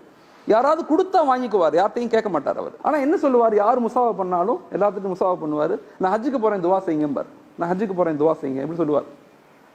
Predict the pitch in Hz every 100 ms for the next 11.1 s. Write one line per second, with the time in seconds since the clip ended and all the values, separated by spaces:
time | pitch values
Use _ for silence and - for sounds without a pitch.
0 | _ - 208 269 262 277 254 277 285 302
1 | 285 294 294 - 247 269 302 208 - 269
2 | 233 170 135 - - 226 233 226 240 214
3 | 214 240 151 185 220 202 185 180 185 165
4 | - - _ 185 180 208 147 - - 214
5 | 214 202 175 175 156 175 175 _ - 247
6 | 302 285 302 262 285 285 262 269 240 254
7 | 247 240 349 - - - - _ - 226
8 | 247 254 247 226 254 254 247 262 233 247
9 | 240 254 240 196 185 165 139 196 208 -
10 | 381 302 269 269 269 294 269 247 208 151
11 | 110